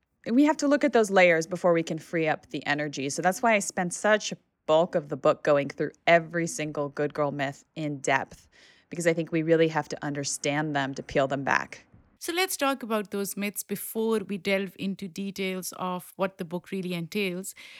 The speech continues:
Speaker 2: In your book, you state that there are five good girl myths, and these are rules, perfection, logic, harmony, and sacrifice. For our listeners who haven't read the book, can you quickly break down each of the myths?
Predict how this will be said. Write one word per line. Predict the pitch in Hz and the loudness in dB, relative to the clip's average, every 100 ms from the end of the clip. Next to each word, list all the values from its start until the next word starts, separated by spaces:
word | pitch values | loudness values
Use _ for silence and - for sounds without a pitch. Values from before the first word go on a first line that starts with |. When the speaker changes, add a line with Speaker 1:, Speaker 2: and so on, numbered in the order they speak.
| - _ | -20 _
Speaker 2:
In | 226 | 2
your | 226 247 | 4 4
book, | 262 226 - | 2 -4 -4
you | |
state | 214 - 214 190 | -6 -2 -4 -2
that | 202 196 196 | -2 -2 -2
there | 202 190 | -4 -2
are | 190 | -4
five | - - - 226 214 185 220 - 180 | -6 -12 -2 0 0 -4 -8 -12 -8
good | 196 170 | -8 -6
girl | 190 185 | -6 -6
myths, | 170 175 196 - - | -6 -8 -6 -6 -6
and | - 190 185 | -4 -4 -2
these | 190 190 | -4 -6
are | 185 180 160 | -4 -4 -4
rules, | 202 202 208 180 | -4 -4 -4 -8
perfection, | - 180 - - 185 - - 185 180 175 _ _ - | -10 -10 -8 -8 -8 -10 -10 -8 -8 -12 _ _ -8
logic, | 175 175 175 180 175 - - | 0 0 0 -4 -10 -12 -4
harmony, | 180 175 175 170 165 | -4 -2 -6 -8 -10
and | - 165 | -10 -8
sacrifice. | - 175 180 180 - - - - - _ _ _ | -2 0 -2 -8 -8 -8 -10 -14 -18 _ _ _
For | - 208 | 2 2
our | 202 | 2
listeners | 214 - 233 208 | -2 -4 -4 -2
who | 214 | -6
haven't | 175 202 226 226 160 | -2 -2 -2 -4 -4
read | 156 - | -6 -8
the | |
book, | 151 160 202 - - | -8 -8 -8 -12 -10
can | 233 226 | -4 -2
you | 247 269 | -2 -6
quickly | - 233 226 220 226 226 - - | -6 -8 -6 -8 -6 -8 -10 -6
break | 196 202 | -4 -4
down | - 190 190 - _ | -6 -6 -6 -10 _
each | 208 208 214 | -8 -6 -6
of | 190 | -8
the | - | -10
myths? | 165 156 - - | -10 -10 -12 -18